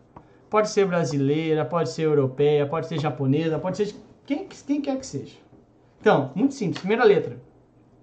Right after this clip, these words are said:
Onde negocia. De uma empresa que não é de lá. Outra. B D R. Ops. B D R. Primeira letra onde negocia,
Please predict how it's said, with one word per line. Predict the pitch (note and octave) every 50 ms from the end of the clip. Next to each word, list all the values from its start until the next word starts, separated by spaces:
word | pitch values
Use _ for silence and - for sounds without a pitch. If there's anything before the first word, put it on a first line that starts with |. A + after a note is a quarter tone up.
| _ - _ _ -
Onde | C#3+ D#3 D3 D3+
negocia. | D#3 E3 F3 F#3 F3+ - D#3 C3+ B2 - - -
De | - D#3
uma | D#3+ D3
empresa | C3+ D3 D3 C#3+ D3
que | C3+ D3
não | D3 D3+
é | D3
de | D#3 E3
lá. | D3 A#2+ A2+ - - _ _ _ - - _ _ _ _ _ _ _ - -
Outra. | A3 A#3 A3+ - - E3+ D3 C3 - - - _ _ _ _ _ _ _ _ _ _ - D#3
B | G3 A#3+ A#3+
D | A#3+
R. | A#3+ A3+ G#3 F#3+ F3 D3+ B2 A#2+ A2+ - - _ _ _ _ _ _ _
Ops. | - D3+ C#3+ - - - - - - _ _ - - - _ _ - _ _ - - _ _ - - - _ _ - - - - _ _ _ _ _ _ _ _ -
B | D#3 D3 D3+ E3+ F3+ F#3+ G3 G3+ G#3 G3 - - - - -
D | D#3 D#3 D#3 E3 E3+ E3+ F3 F3 - - - - -
R. | F3 F3 E3+ D#3 C#3 B2+ B2+ - - - _ _ _ _ -
Primeira | - F3+ F#3+ G#3 A3 A#3+
letra | A3+ G#3 G#3+ A3 A3 A3+
onde | A#3+ A#3 A3
negocia, | A3+ A3+ A3 A#3 G#3+ A3 - G#3+ F#3 D3 B2+ - -